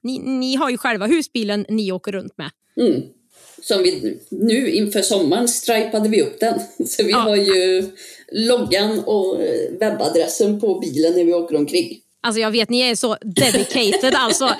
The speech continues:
Speaker 1: Alltså, kommer folk fram, eller hur fungerar det här?
Speaker 2: Ja,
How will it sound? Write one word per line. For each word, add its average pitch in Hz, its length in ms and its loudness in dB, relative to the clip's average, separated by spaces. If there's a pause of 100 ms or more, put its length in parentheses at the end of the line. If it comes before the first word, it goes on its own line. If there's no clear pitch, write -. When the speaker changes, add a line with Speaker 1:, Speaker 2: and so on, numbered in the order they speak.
(420)
Speaker 1:
Alltså, 269 200 0
kommer 285 220 2
folk 277 340 0
fram, 320 420 0
eller 277 140 4
hur 294 80 4
fungerar 254 420 2
det 208 60 0
här? 226 320 -2 (240)
Speaker 2:
Ja, 196 500 0